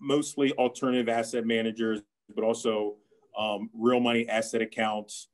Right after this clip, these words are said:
to provide the breadth of the services of Goldman Sachs, um, for them globally. Um, I focus on the global markets, but for some of these accounts, I'm responsible for the relationship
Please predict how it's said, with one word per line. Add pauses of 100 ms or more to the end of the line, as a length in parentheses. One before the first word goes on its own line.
(200)
to
provide
the
breadth
of
the
services
of
Goldman
Sachs, (520)
um, (120)
for
them
globally. (420)
Um,
I
focus
on
the
global
markets,
but
for
some
of
these
accounts, (320)
I'm
responsible
for
the
relationship